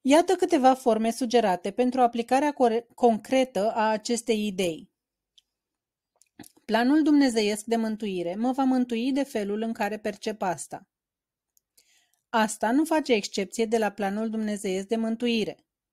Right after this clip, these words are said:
Să percep asta numai în lumina planului dumnezeiesc de mântuire. Doi.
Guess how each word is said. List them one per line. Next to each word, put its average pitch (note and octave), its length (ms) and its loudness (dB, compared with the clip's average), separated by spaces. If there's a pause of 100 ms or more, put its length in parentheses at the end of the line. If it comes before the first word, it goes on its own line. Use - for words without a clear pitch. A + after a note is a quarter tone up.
(960)
Să - 200 -2
percep A3+ 420 0
asta G#3+ 520 -2
numai C#4+ 360 2
în A3+ 100 0
lumina G#3 380 -2
planului A3+ 540 -4
dumnezeiesc G3 680 -6
de G3 140 -8
mântuire. F#3 680 -8 (2000)
Doi. G#3+ 460 0